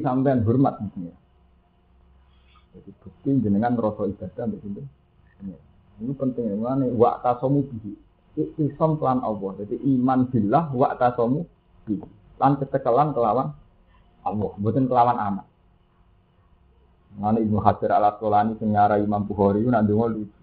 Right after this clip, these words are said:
Ndonga ngeten, dari beliau di donga aneh. "Allahumma la taj'al ulumana wabalan alaina." Ya Allah,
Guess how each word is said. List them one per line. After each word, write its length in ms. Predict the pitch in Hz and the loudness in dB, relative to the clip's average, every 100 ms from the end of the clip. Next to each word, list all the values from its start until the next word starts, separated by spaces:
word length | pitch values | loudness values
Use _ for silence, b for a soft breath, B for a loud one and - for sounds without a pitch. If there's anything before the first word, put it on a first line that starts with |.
| 98 | -6
Ndonga 340 | 101 110 120 135 120 | 0 4 8 6 6
ngeten, 220 | 110 92 | 0 -2
dari 300 | 92 101 110 107 | -4 -4 -4 -2
beliau 320 | 107 110 131 | 0 2 2
di 240 | 127 113 107 | 4 2 0
donga 280 | - 107 123 110 | -2 2 2 2
aneh. 140 | 98 87 _ _ _ _ _ _ _ - | -2 -10 _ _ _ _ _ _ _ -4
"Allahumma 640 | 98 107 107 101 101 101 | 0 4 4 2 2 2
la 140 | 104 101 | 4 2
taj'al 540 | - - 107 120 - | 0 2 4 4 2
ulumana 640 | 113 123 123 113 113 123 110 | -2 0 0 0 2 2 2
wabalan 560 | 107 117 104 104 98 | 0 2 2 2 -2
alaina." 400 | 90 85 - 80 85 | -8 -12 -16 -20 -8
Ya 160 | 98 69 | -4 -2
Allah, 320 | 98 123 | -2 -4